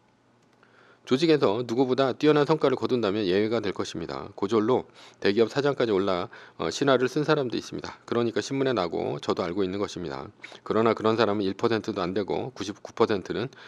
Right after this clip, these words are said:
명문대를 나와 조직에 잘 적응한 사람입니다. 대부분 직장인들의 능력이 고만고만하죠. 따라서 권위주의 조직에 잘 적응하는 자가 직장 생활을 잘한 사람입니다.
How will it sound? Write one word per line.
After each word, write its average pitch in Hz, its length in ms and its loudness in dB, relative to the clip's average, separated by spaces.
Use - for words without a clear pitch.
명문대를 107 500 2
나와 82 280 -2
조직에 98 420 -4
잘 87 240 -4
적응한 90 380 -4
사람입니다. 95 480 -6
대부분 127 480 2
직장인들의 110 560 0
능력이 95 360 -2
고만고만하죠. 98 840 -2
따라서 113 420 0
권위주의 113 440 2
조직에 101 340 -2
잘 95 200 0
적응하는 98 480 -2
자가 87 260 -4
직장 101 340 -4
생활을 90 320 -4
잘한 101 340 -2
사람입니다. 107 580 -6